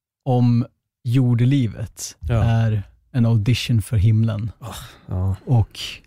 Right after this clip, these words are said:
Speaker 1: det skulle vara så att det fanns sjuttiotvå oskulder som väntar på en. Då är min teori om att I S-medlemmar kommer hamna med sjuttiotvå år i oskuld.
Speaker 2: Ja.
Speaker 1: Ja, det hade varit ett
Speaker 2: <laughs>
Speaker 1: intressant scenario. Eh, jag, jag tror att hela den grejen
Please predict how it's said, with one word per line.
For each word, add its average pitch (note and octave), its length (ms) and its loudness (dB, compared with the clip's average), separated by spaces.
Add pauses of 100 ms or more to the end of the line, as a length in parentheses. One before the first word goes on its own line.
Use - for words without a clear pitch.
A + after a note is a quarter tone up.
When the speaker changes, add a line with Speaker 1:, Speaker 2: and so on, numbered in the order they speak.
Speaker 1:
det - 80 -4
skulle A2+ 240 2
vara B2+ 200 2
så - 140 -2
att A2 80 -2
det B2 80 0
fanns A#2 300 -2
sjuttiotvå - 580 -4
oskulder A2 400 -2
som A2 140 -2
väntar A2 300 2
på - 160 -8
en. A2+ 100 -2
Då A#2+ 80 2
är A#2+ 40 4
min A2+ 200 4
teori A2+ 460 0
om G#2 60 -2
att G#2+ 160 -4
I C3+ 180 0
S-medlemmar A#2 600 2
kommer A#2 220 0
hamna G#2+ 500 0
med A#2+ 140 0
sjuttiotvå A#2+ 480 0
år A2+ 120 2
i - 40 -4
oskuld. B2+ 440 -6 (280)
Speaker 2:
Ja. A#2 140 -4 (200)
Speaker 1:
Ja, B2+ 160 4
det C#3+ 80 2
hade B2 120 2
varit A2+ 160 0
ett A2+ 220 -2
Speaker 2:
<laughs> D#3+ 100 2
Speaker 1:
intressant A#2 460 2
scenario. A2+ 300 0 (600)
Eh, B2+ 200 4
jag, D3 440 0
jag D3+ 140 0
tror C#3+ 160 0
att - 140 -4
hela B2 260 2
den A#2 140 4
grejen A2 360 2